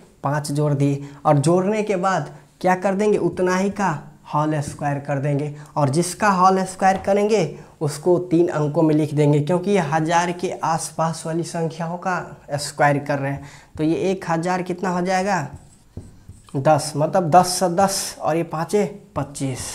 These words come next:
ठीक है दोस्तों, देखिए, इतना ही होगा। आप कैलकुलेटर जाके कैलकुलेटर कीजिए। तो चलिए दोस्तों, आज इतना ही रहने देते हैं।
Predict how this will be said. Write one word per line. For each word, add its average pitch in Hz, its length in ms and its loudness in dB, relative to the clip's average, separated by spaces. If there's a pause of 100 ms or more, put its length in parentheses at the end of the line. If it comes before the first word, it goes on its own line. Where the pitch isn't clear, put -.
(420)
ठीक 175 200 -2
है 202 80 0
दोस्तों, 190 400 -2 (440)
देखिए, 175 300 2
इतना 165 320 2
ही 170 140 2
होगा। 175 300 2 (320)
आप 160 240 -2
कैलकुलेटर 165 600 2
जाके 165 240 0
कैलकुलेटर 147 640 0
कीजिए। 147 320 0 (260)
तो 165 60 2
चलिए 208 260 6
दोस्तों, 196 280 2
आज 170 260 2
इतना 156 260 0
ही 160 160 2
रहने 160 260 0
देते 165 220 -2
हैं। 175 120 -2